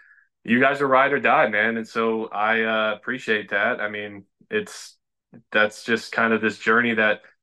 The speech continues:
we've been on. I, Sam and I have got to know a lot of, uh,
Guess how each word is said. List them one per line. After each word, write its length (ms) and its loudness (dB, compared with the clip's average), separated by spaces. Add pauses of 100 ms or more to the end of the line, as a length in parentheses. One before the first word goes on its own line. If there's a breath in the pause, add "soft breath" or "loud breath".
we've 200 0
been 200 2
on. 240 4
I, 160 0
Sam 300 0
and 80 0
I 100 2
have 100 -2
got 180 -2
to 80 -10
know 240 -4
a 140 -2
lot 240 0
of, 180 -4
uh, 260 -2